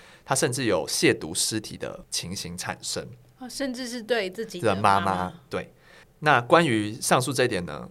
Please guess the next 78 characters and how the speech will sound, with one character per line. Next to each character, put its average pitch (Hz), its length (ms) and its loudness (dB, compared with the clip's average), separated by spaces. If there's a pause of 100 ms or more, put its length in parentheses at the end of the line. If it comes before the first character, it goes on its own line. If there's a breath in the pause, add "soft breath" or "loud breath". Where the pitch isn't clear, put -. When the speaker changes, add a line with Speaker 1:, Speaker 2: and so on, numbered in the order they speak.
Speaker 1:
亨 - 180 -4
利 123 140 0
倒 123 160 6
是 101 300 -2 (320)
就 113 120 2
是， - 180 2 (140)
他 - 140 -4
可 147 80 0
能 98 80 -2
就 107 60 -2
想 90 180 -6
说， 101 180 2
好 - 140 0
吧， 104 180 6
那 110 80 0
就 113 140 0
是 104 400 -2 (140)
逃 98 160 -4
不 98 80 -10
过， 104 240 0
那 101 100 -2
就 104 80 -2
是， 101 340 -2
他 - 120 -2
就 131 80 2
坦 - 260 -2
诚 - 200 -8
了 - 120 -14
这 - 100 -8
样。 - 80 -8 (520 loud breath)
所 160 160 6
以 156 80 6
因 180 100 4
此 143 160 2
亨 131 160 2
利 143 80 2
就 143 100 2
被 131 140 6
判 127 300 0
处 98 180 -4
了 87 160 -2
二 151 160 8
十 - 200 0
到 120 140 6
四 - 240 4
十 101 180 0
年 85 200 -6
的 76 260 -2
有 85 220 -4
期 - 260 -8
徒 85 240 -12
刑。 - 300 -6 (500)
因 175 120 2
为 190 140 8
有 101 100 4
强 101 280 -4
奸 131 200 -2
尸 127 220 2
体 107 100 -10
的 - 100 -14
这 117 120 -4
个 104 80 -6
行 85 320 -4
为 90 160 -8
嘛， - 180 -14
所 - 220 2
以 139 60 4
其 110 200 -4
实 107 260 0
亨 127 220 -2
利 127 60 -4
有 95 100 2
被 117 140 2
进 113 200 -4
行 85 400 -6
精 123 160 -2
神 92 240 -2
鉴 98 240 -2